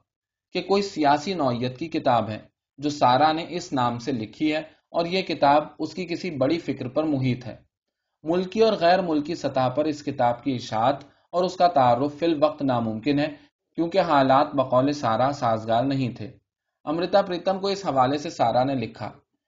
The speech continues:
"इंसानी सहीफा के बारे में अभी जरा मुहतात हूँ और पाकिस्तान में वो किताब छप भी नहीं सकती। मुझे पता है ये किताब छपने के बाद मेरी सजा फांसी से कम नहीं होगी,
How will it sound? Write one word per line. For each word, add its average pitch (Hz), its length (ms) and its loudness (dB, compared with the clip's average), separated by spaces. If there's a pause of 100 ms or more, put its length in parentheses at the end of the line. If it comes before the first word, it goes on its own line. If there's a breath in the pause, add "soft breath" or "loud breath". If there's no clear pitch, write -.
(160)
"इंसानी 190 440 4
सहीफा 180 440 0
के 185 120 -4
बारे 139 320 2
में 156 200 -2
अभी 131 240 -2
जरा 135 260 -2
मुहतात 113 520 -2
हूँ - 180 -16 (440)
और 160 100 2
पाकिस्तान 160 600 2
में 180 120 -4
वो 165 120 -6
किताब 139 400 -2
छप 127 120 -8
भी 123 180 0
नहीं 127 160 0
सकती। - 520 -14 (380)
मुझे 131 180 0
पता 139 320 2
है 120 220 -2 (380)
ये 156 80 2
किताब 165 380 4
छपने 147 340 -6
के 147 120 -2
बाद 120 360 2
मेरी 139 260 0
सजा 131 300 0
फांसी 131 400 -6
से 151 140 -4
कम 127 180 -2
नहीं 143 240 -2
होगी, 107 460 -8